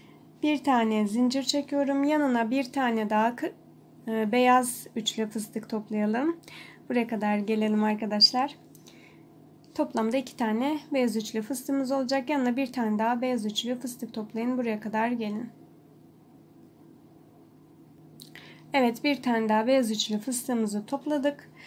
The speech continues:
Şimdi ten rengi ipime geçiyorum. İpimi sabitledim.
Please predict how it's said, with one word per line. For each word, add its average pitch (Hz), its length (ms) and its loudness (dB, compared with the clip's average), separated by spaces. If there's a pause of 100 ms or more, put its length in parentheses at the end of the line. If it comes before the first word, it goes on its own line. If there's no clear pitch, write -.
(180)
Şimdi 254 400 2
ten 277 240 2
rengi 226 520 0 (460)
ipime 233 320 -2
geçiyorum. 214 840 -2 (560)
İpimi 233 320 0
sabitledim. 277 840 -2